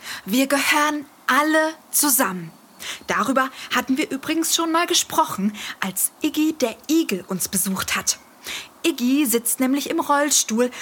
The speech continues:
und braucht für gewisse Sachen unsere Hilfe. Und vor allem braucht er eine barrierefreie Umgebung.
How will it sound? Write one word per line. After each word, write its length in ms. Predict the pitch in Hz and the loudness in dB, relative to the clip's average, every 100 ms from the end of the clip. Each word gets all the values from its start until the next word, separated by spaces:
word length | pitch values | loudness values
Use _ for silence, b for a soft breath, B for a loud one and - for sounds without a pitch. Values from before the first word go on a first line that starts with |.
| B - | B -4
und 120 | 208 | 0
braucht 280 | 202 208 - | 0 0 0
für 100 | 254 | 0
gewisse 340 | 226 233 269 | 0 0 0
Sachen 280 | 269 - 302 | 0 0 -2
unsere 360 | 254 226 269 | 0 0 0
Hilfe. 480 | 320 359 370 349 156 170 B B B | 2 2 0 -2 -8 -12 B B B
Und 100 | 196 | -8
vor 200 | - - - | -6 -4 0
allem 260 | 277 302 285 | 2 2 0
braucht 380 | - 202 - | -4 -4 -4
er 180 | - 202 B B B - | -4 -4 B B B -10
eine 140 | 175 175 | -10 -8
barrierefreie 1120 | - 180 175 233 285 269 269 - 196 226 226 | -8 -6 0 2 4 2 -2 -4 -2 0 0
Umgebung. 920 | 226 254 247 214 233 190 175 160 | 0 2 2 2 2 2 0 -6